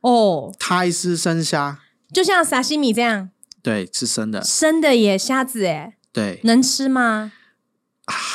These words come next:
Speaker 2: 能吃，好吃。
Speaker 1: 好吃。
Speaker 2: 但是会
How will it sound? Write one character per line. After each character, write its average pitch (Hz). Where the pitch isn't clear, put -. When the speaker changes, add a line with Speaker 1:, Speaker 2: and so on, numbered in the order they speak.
Speaker 2:
能 127
吃， 151
好 107
吃。 131
Speaker 1:
好 202
吃。 240
Speaker 2:
但 151
是 151
会 139